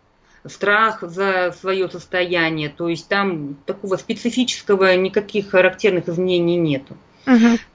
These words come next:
Speaker 2: То есть, э, успокоиться и какие-то, может быть, успока-, успокаивающие
Speaker 1: Да.
Speaker 2: препараты попринимать, и пройдёт она?
Speaker 1: Конечно, конечно, да. Просто надо лечить основное заболевание. И вообще само за, по себе заболевание, любая вирусная инфекция, да,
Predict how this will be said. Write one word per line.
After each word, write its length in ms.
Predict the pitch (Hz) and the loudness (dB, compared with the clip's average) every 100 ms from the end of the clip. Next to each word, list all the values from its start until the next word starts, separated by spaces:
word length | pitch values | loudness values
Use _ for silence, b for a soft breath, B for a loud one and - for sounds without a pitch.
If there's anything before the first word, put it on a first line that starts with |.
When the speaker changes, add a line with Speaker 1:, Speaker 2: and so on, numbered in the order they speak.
| _ - | _ 2
Speaker 2:
То 60 | |
есть, 200 | 285 - | 4 6
э, 80 | - | 6
успокоиться 920 | 262 262 302 - 320 - 392 381 - 262 | 6 8 6 6 4 6 6 6 4 2
и 360 | - 262 262 | 6 4 4
какие-то, 380 | 220 233 269 247 | 4 2 2 6
может 200 | 247 226 | 6 6
быть, 120 | 220 | 0
успока-, 240 | - - - | 0 0 2
успокаивающие 460 | - 254 262 277 | 2 4 6 6
Speaker 1:
Да. 60 | 226 | 6
Speaker 2:
препараты 340 | - 226 220 | 6 4 2
попринимать, 480 | 202 214 240 277 294 | -2 4 6 8 6
и 40 | 214 | 4
пройдёт 440 | 214 214 202 180 | 6 6 6 4
она? 160 | 175 180 | 0 0
Speaker 1:
Конечно, 360 | 151 - 160 - | -6 -18 -20 -6
конечно, 580 | 196 269 233 180 - 165 | -4 -2 -4 -6 -10 -8
да. 200 | 170 170 | -2 0
Просто 380 | - 320 330 214 | 2 0 2 2
надо 280 | 262 277 226 | 2 2 0
лечить 340 | 269 277 277 | -2 -6 -6
основное 500 | 214 240 247 247 196 | -6 -6 -4 -4 -4
заболевание. 680 | 180 190 214 247 349 359 214 | -4 -4 -2 0 0 2 2
И 20 | |
вообще 420 | 208 220 349 - | 0 0 0 0
само 480 | 175 226 233 226 190 | -2 -2 0 0 0
за, 140 | 170 196 | 0 -2
по 140 | 202 | -4
себе 240 | 202 196 | -4 -2
заболевание, 640 | 180 180 196 214 226 190 180 | -2 0 0 0 0 0 0
любая 420 | 208 202 226 180 | 0 2 4 4
вирусная 440 | 190 214 170 180 | 0 -4 -4 -8
инфекция, 460 | 190 302 359 - 196 | -6 -4 -6 -2 -2
да, 240 | 185 254 | 2 0